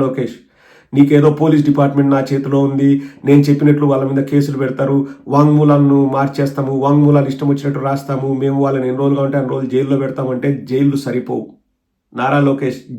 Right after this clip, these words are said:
జైళ్ళు సరిపోవు, గుర్తుపెట్టుకో. చూద్దాం, వీళ్లకు చిత్తశుద్ధి ఏమాత్రం ఉందో మనం కూడా చూస్తాం.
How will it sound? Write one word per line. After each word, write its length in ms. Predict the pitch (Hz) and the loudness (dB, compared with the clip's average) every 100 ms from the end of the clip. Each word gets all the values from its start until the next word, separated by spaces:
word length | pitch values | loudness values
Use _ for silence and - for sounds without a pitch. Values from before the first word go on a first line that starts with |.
| 120 | -2
జైళ్ళు 300 | 139 147 143 | 2 4 2
సరిపోవు, 520 | - 127 - 123 110 - | -2 -4 -4 -6 -8 -10
గుర్తుపెట్టుకో. 580 | 110 117 - 110 - - - _ _ _ _ _ _ _ _ _ _ _ _ _ _ _ _ _ _ _ _ _ | -12 -10 -10 -10 -12 -20 -20 _ _ _ _ _ _ _ _ _ _ _ _ _ _ _ _ _ _ _ _ _
చూద్దాం, 300 | 151 156 165 - - _ _ _ _ _ | 0 2 2 -2 -14 _ _ _ _ _
వీళ్లకు 460 | 120 175 185 - 180 143 - - _ _ _ - | 2 4 4 2 0 -2 -4 -18 _ _ _ -8
చిత్తశుద్ధి 680 | 156 147 175 156 160 151 160 120 131 | -6 -4 -4 -2 -2 0 0 0 0
ఏమాత్రం 480 | 147 156 151 151 143 | 2 2 0 0 0
ఉందో 280 | 135 139 123 113 117 _ _ _ _ | 0 -2 -4 -6 -10 _ _ _ _
మనం 200 | 120 127 139 | -8 -6 -6
కూడా 140 | 131 | -6
చూస్తాం. 380 | 127 113 - - | -8 -10 -14 -18